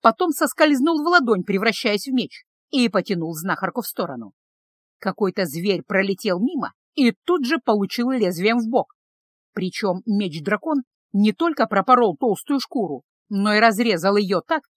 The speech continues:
что внутренности просто вывалились из животного.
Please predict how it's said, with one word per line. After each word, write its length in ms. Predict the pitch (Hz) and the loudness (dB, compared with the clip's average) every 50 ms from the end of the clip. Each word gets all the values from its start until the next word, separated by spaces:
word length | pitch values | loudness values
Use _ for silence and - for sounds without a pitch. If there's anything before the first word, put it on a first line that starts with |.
| _ _ | _ _
что 280 | _ - - - 262 233 | _ -14 -4 2 2 4
внутренности 680 | 208 269 359 320 - 226 170 156 143 - - - 165 - | 4 4 2 0 -2 -6 -6 -6 -8 -8 -10 -12 -12 -6
просто 360 | - 269 294 262 - - 339 | -2 0 0 0 0 0 0
вывалились 640 | 285 311 349 311 214 202 180 175 170 175 180 - - | 0 2 2 2 2 0 -2 -2 -2 -2 -4 -4 -4
из 60 | 196 | -6
животного. 640 | 165 185 285 285 240 170 - 160 143 135 131 113 | -4 -4 -6 -4 -6 -6 -8 -10 -10 -10 -10 -10